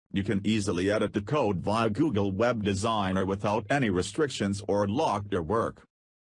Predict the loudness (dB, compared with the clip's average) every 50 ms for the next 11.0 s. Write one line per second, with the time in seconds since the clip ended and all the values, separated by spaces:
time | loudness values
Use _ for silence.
0 | _ _ _ _ _ _ -4 0 0 2 2 2 0 0 0 2 2 2 2 2
1 | 0 0 -2 0 0 0 2 2 2 2 0 0 0 0 -2 -2 -2 -4 -6 -6
2 | -8 -12 -16 -16 _ _ _ _ _ _ _ _ _ _ _ _ _ -20 -6 -2
3 | 0 2 2 2 2 2 2 0 0 0 0 0 0 -2 -2 -2 0 0 2 2
4 | 2 2 0 0 0 -2 -4 -4 -2 0 0 0 -2 -2 -2 -2 0 0 0 0
5 | 0 0 0 0 -2 -2 -4 -4 -2 -2 0 2 2 2 0 0 -2 -4 -4 -4
6 | -8 _ _ _ -2 0 0 0 0 0 0 0 0 -2 -4 -8 -12 -14 -16 -20
7 | _ _ _ -4 -2 0 2 2 2 2 2 0 0 0 -2 -2 -2 0 -2 -2
8 | 0 0 0 2 0 0 0 0 0 0 2 2 2 2 2 0 0 -2 -4 -2
9 | -2 -2 -2 0 -2 -4 -2 0 0 0 0 -2 -2 0 2 2 4 2 2 2
10 | 0 -2 -2 -2 -2 -2 0 0 0 2 2 2 2 2 2 0 2 2 0 0